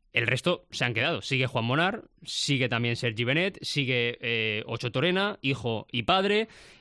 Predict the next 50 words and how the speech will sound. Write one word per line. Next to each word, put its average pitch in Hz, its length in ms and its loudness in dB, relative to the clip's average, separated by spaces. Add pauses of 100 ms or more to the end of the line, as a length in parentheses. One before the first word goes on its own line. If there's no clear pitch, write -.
(160)
y 92 300 -14
luego 98 340 -4
Boro 101 500 -4
como 104 220 -2
team 110 160 -2
manager 143 600 2
y, 104 220 -2
eh, 87 800 -10
Chemanu 107 800 -2
como 107 220 0
jefe 117 180 -2
de 110 60 0
utilleros, 135 400 2
pero 123 120 -2
en 107 80 -4
fin, 107 160 -2
el 104 120 0
resto 135 360 -2 (280)
de 117 100 -2
cuerpo 120 300 -4
técnico 131 400 -2 (180)
se - 260 0
ha 151 60 4
mantenido. 110 500 -2
Eso 175 320 2
es 190 160 0
con 151 120 0
lo 135 80 0
que 147 80 0
ha 147 40 4
venido 139 280 2
Carlos 135 240 0
Corberán 139 380 2
los 131 100 0
primeros 120 340 0
días 156 400 0
y 107 140 -2
hoy 120 180 2
va 117 160 -2
a 110 60 -2
ser - 240 -2
su 151 200 0
primera 139 360 2
rueda 139 220 2
de 135 120 2
prensa 147 440 0
previa 165 320 4
a 127 120 -2
un 123 140 0
partido 120 380 -2